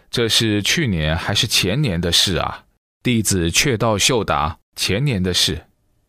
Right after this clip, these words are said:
啊，前年的事情啊。这方面的例子啊，我们这里现实的同学都还有好多好多呢。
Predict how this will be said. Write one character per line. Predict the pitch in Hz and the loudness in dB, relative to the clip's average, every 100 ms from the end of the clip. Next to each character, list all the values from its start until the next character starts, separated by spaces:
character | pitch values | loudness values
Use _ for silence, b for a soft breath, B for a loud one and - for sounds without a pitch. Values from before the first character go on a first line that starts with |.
| _ _ _ | _ _ _
啊， | 87 85 73 73 - _ _ _ | -2 0 0 -4 -12 _ _ _
前 | - - 107 | -2 0 0
年 | 139 87 | 0 0
的 | 87 90 | 0 0
事 | - 90 | 0 -2
情 | - 71 | -2 -4
啊。 | 67 - _ _ _ _ _ | -6 -10 _ _ _ _ _
这 | - 120 | -4 -2
方 | 117 123 | 0 0
面 | 123 | 0
的 | 113 | 0
例 | 107 120 | 0 0
子 | 90 78 | 0 0
啊， | 69 69 - - _ _ | 0 -2 -6 -16 _ _
我 | - 104 | -2 0
们 | 113 131 | 0 0
这 | 139 127 | 0 0
里 | 98 90 | 0 0
现 | 90 - 117 | 2 2 2
实 | - 101 | 0 0
的 | 104 | -2
同 | - 92 107 | -2 -2 -2
学 | - 78 76 - _ | -2 0 -2 -6 _
都 | 117 117 | -2 -2
还 | - 107 | 0 0
有 | 113 110 | 2 0
好 | 113 92 | 0 -2
多 | 65 104 | -2 -2
好 | 104 82 | 0 -2
多 | - 87 85 | -2 -2 0
呢。 | 67 | -2